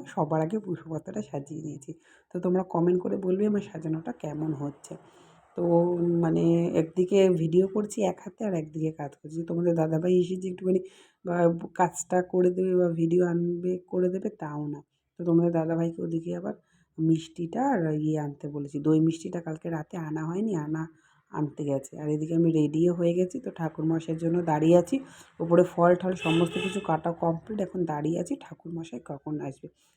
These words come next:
এখন বাজে হচ্ছে সাড়ে আটটা। তো তোমাদের দাদাভাইও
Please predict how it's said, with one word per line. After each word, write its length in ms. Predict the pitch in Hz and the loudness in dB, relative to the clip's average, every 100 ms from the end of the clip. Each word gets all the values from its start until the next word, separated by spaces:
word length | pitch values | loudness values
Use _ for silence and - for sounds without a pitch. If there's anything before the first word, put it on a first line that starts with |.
| _ 160 | _ -12
এখন 200 | 151 170 | -2 0
বাজে 200 | 160 156 165 | 0 0 -2
হচ্ছে 180 | 165 269 | -4 -8
সাড়ে 320 | - 143 143 | -6 -8 -8
আটটা। 300 | 143 - - 143 _ _ _ _ _ - _ _ - | -8 -12 -18 -20 _ _ _ _ _ -20 _ _ -4
তো 40 | 190 | 2
তোমাদের 340 | 185 185 185 | 4 4 4
দাদাভাইও 560 | 175 165 170 170 180 | 4 4 4 4 4